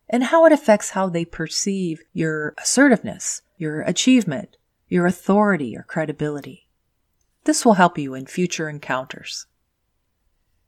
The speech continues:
And finally, insight number ten, note what went well and what didn't.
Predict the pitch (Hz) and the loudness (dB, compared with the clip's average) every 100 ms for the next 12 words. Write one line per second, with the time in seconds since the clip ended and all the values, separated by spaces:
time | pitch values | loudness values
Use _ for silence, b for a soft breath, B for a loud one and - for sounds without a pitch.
0 | _ - 202 - 247 254 247 254 254 240 | _ -2 -2 2 2 2 0 -4 -6 -2
1 | 208 202 - 170 175 160 131 131 - 226 | 0 0 0 -2 -2 -8 -8 -14 -4 0
2 | 226 220 214 _ _ _ - 175 190 233 | 2 0 -6 _ _ _ -4 2 6 6
3 | 240 _ - 170 190 208 185 160 147 143 | 4 _ -2 0 2 -2 0 0 0 -2
4 | 151 _ _ 202 196 139 131 - 117 - | -10 _ _ 0 0 0 -6 -8 -10 -14
5 | _ | _